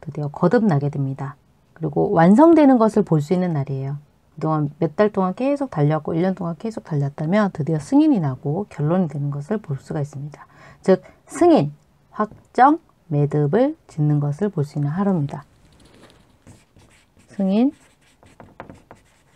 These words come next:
확정. 이제 결과물 되는 것들, 이런 것들이 나옵니다. 고생 많으셨어요, 간목분들.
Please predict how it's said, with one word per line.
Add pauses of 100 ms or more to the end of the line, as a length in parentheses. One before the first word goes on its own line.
(720)
확정. (1800)
이제
결과물
되는
것들, (400)
이런
것들이 (260)
나옵니다. (1800)
고생
많으셨어요,
간목분들.